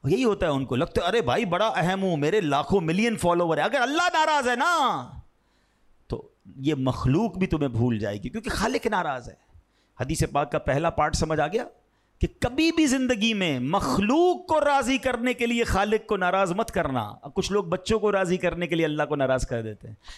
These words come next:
"یار کیا کروں یار، فیملی کہتی ہے، بچے کہتے ہیں، کرنا پڑے گا، تھوڑا بہت تو چلتا ہے۔" حرام کام کر رہے ہوتے ہیں، حرام holidays ہو رہی ہوتی ہیں، ناجائز کام ہو رہے تھے، کیوں؟ بندے راضی ہو جائیں، مگر خالق ناراض ہو رہا ہے۔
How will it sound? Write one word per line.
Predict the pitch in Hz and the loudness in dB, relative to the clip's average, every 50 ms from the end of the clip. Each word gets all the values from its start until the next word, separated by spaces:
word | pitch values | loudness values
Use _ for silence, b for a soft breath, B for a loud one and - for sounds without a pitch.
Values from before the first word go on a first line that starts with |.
| B - | B -2
"یار | 135 151 | -2 -2
کیا | 147 - 147 139 139 | 0 0 0 0 0
کروں | 147 - 143 131 123 | 0 0 -2 -2 0
یار، | 120 117 117 120 | 0 0 -2 -2
فیملی | 120 - - 117 120 127 135 139 | -4 -4 -4 -2 -2 -2 -2 -2
کہتی | - 131 120 - - 123 117 117 | -2 -4 -4 -4 -4 -2 -2 -2
ہے، | 113 113 117 B B B B B 131 | -2 -2 -4 B B B B B -8
بچے | 131 - - - 156 | -6 -6 -4 -4 -4
کہتے | 127 - 135 120 117 - 131 | -2 -2 -2 -2 -2 -4 -6
ہیں، | 127 | -6
کرنا | 120 - - 180 180 185 190 185 | -4 -4 -2 -2 0 0 -2 -2
پڑے | 156 151 143 143 139 139 | 0 0 0 0 0 2
گا، | 143 139 131 B B B B - | 2 0 0 B B B B -2
تھوڑا | 175 185 185 175 | 0 0 0 0
بہت | 160 156 160 156 - - | 0 0 -2 0 -2 -2
تو | 156 | -2
چلتا | - - 135 135 - 160 147 139 131 | 0 -2 -2 -2 0 0 2 2 2
ہے۔" | 117 104 139 | 2 0 0
حرام | 165 196 233 247 233 220 | 2 2 2 0 0 0
کام | 220 208 202 202 190 | 0 0 0 0 -2
کر | 165 180 165 160 | -2 -2 0 0
رہے | 160 165 | 0 0
ہوتے | 160 151 151 - 156 139 | 0 0 0 0 0 0
ہیں، | 127 139 | 0 2
حرام | 156 180 226 262 254 214 | 2 2 2 2 2 2
holidays | 180 190 196 214 208 185 208 196 175 170 | 2 2 2 2 2 2 0 0 0 0
ہو | 180 170 | 0 0
رہی | 165 165 160 | 2 2 0
ہوتی | 160 151 156 165 165 156 | 0 0 -2 -2 -2 0
ہیں، | 147 139 B B B B - | 0 0 B B B B -4
ناجائز | 135 180 233 240 - 285 320 359 349 226 - | -2 -2 0 0 0 0 0 0 0 -2 0
کام | 302 294 294 277 269 | 0 0 2 4 4
ہو | 254 247 | 4 4
رہے | 247 226 | 4 2
تھے، | 220 - 208 | 0 -2 -4
کیوں؟ | - - - 302 370 370 359 302 | -4 -2 0 2 2 4 2 2
بندے | 233 190 294 302 339 349 370 370 359 | 2 0 -2 -2 -2 -2 0 2 2
راضی | 339 330 339 269 302 320 320 | 2 2 2 2 2 2 2
ہو | 294 277 | 2 2
جائیں، | 262 262 247 226 196 156 123 110 104 - - - - - _ _ _ _ _ _ _ _ _ _ _ - | 2 0 0 0 -2 -2 -4 -6 -10 -14 -20 -20 -20 -20 _ _ _ _ _ _ _ _ _ _ _ -8
مگر | 117 117 123 117 117 | -6 -4 -4 -4 -4
خالق | - - - - 113 120 123 135 135 135 - 127 | -4 -6 -6 -4 -2 0 0 0 0 0 -2 -2
ناراض | 117 113 110 107 107 104 98 92 | -2 -2 -2 -4 -4 -6 -8 -8
ہو | - 92 92 | -10 -10 -10
رہا | 87 87 80 | -12 -14 -16
ہے۔ | - - - | -16 -18 -20